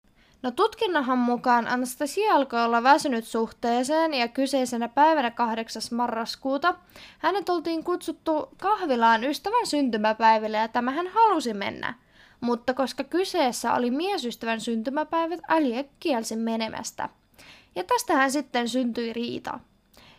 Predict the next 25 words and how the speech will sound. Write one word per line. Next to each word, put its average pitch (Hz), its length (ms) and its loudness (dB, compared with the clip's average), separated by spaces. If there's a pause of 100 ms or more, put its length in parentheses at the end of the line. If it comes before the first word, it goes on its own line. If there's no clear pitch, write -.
Keskustelu 330 540 0
kohotetulla 254 720 2
äänensävyllä 240 680 4
muuttui 233 440 -2
nopeasti 269 540 2
vastavuoroiseksi 226 960 -2
loukkauksiksi. - 880 -2 (680)
Anastasia 427 580 0
muistutti 339 640 -2
jälleen, 240 520 4
ettei 240 340 -2
hän 240 180 0
pidä 240 200 -2
Sokolovin 240 560 -2
lapsista 247 500 -4
ja 226 180 -4
siitä, 254 380 -2
että 233 320 2 (440)
Alieg 247 400 2
huijasi 254 500 2
häntä 247 260 2
jatkuvasti 240 720 -2
ja 247 100 0
halusi 302 420 2
lähteä, 381 460 0